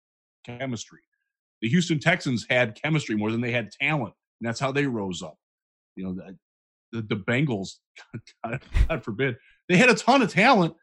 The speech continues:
None of those guys ever talked to one another. Th-, these Lions, they hang out together. They, they're, there's something to it, man. And I, I'm glad that fans like it and are appreciating it. They're picking up on the fact that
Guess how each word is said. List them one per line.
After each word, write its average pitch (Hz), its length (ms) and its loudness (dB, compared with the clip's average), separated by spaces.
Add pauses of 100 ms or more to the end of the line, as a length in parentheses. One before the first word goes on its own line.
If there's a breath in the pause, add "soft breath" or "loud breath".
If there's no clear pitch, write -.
(540)
None 202 120 4
of 285 60 6
those 208 100 4
guys 175 200 4
ever 151 120 0
talked 165 320 -4
to 285 60 2
one 117 160 2
another. 82 320 -8 (200)
Th-, 113 120 -8 (180)
these 220 220 2
Lions, 202 280 2
they 190 100 0
hang 190 280 -4
out 196 200 -4
together. 113 280 -4 (140)
They, 127 140 -4
they're, 147 240 -8 (500)
there's 135 220 -6
something 202 380 2 (100)
to 170 260 0
it, 104 100 -4
man. 110 360 -4
And 139 60 -4
I, 135 200 2
I'm 143 140 4
glad 160 300 2
that - 160 -4
fans 151 340 -2 (140)
like 147 280 -2
it 135 100 -8
and 120 100 -2
are 117 100 -2
appreciating 131 440 -4
it. 131 100 -8 (280)
They're 127 100 -8
picking 143 300 -2
up 156 120 0
on 139 80 -6
the 117 80 -4
fact 120 260 -6
that 123 100 -8